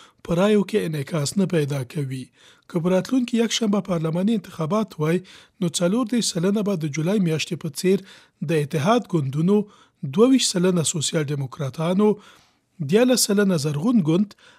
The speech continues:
او دولس سلنه خلکو به د آلمان لپاره د بدیل ګوند ته خپلې رای ورکولای. کین اړخي ګوند به هم د پخوا په څیر نهه سلنه رای ترلاسه کولای. یوازې لیبرال ډیموکرات ګوند به په پنځه سلنه رایو سره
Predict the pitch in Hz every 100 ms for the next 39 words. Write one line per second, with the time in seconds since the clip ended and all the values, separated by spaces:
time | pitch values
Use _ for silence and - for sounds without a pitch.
0 | _ - 175 160 180 247 262 - 185 185
1 | 160 - 180 190 220 196 156 151 156 226
2 | 214 185 196 175 147 143 151 214 214 151
3 | 143 139 170 180 - _ - - 170 156
4 | 170 190 165 143 131 - 147 135 123 120
5 | - _ - _ - 190 185 226 240 240
6 | 170 208 233 170 151 202 160 - 135 214
7 | 214 147 - 156 170 - - _ - 170
8 | 208 - - 170 160 151 143 139 131 160
9 | 156 - 180 - 165 147 131 120 - _
10 | - _ - 156 180 214 196 190 196 233
11 | 220 190 180 - 220 240 220 214 208 170
12 | 143 160 156 240 - 160 143 139 147 190
13 | - 143 135